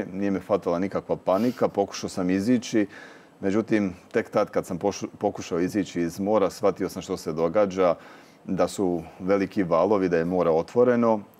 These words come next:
a uopće nije bilo nikakvog rukohvata, niti je to bilo, o, lagano za izići, jer to kako je bio beton, sav je bio sklizak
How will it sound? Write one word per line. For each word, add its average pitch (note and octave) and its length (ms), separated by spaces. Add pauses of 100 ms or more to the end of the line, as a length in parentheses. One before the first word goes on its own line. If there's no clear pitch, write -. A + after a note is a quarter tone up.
(160)
a E2 220
uopće A#2 360
nije A2 140
bilo G#2+ 160
nikakvog F#2 540
rukohvata, G2+ 1040
niti F#2+ 260
je F2+ 40
to G2 160
bilo, F#2+ 500
o, E2 440
lagano F#2 360
za D#2+ 180
izići, F#2+ 500
jer F2 80
to G2+ 140
kako - 220
je F2+ 40
bio F2+ 140
beton, F2+ 480
sav F#2+ 200
je F2+ 80
bio F2 200
sklizak - 720